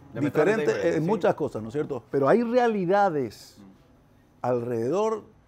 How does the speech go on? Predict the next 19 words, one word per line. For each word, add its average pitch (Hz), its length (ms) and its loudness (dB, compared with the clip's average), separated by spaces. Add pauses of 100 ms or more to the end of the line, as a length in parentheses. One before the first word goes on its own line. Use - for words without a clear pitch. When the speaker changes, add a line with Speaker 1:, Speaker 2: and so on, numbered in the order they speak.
(140)
Speaker 2:
que 151 180 0
hacen, 175 580 -2
eh, 127 260 -10
me 113 100 -6
refiero 160 300 -4
a - 20 2
los 180 120 0
países 170 460 -6
que 147 120 -8
nos 175 180 0
rodean, 160 480 -2 (640)
donde 139 380 0
la 127 320 -4
Unión 139 320 -6
Europea, 196 600 -2 (200)
la 117 240 -6
oea, 151 380 -2
la 120 160 -2
onu, 165 320 0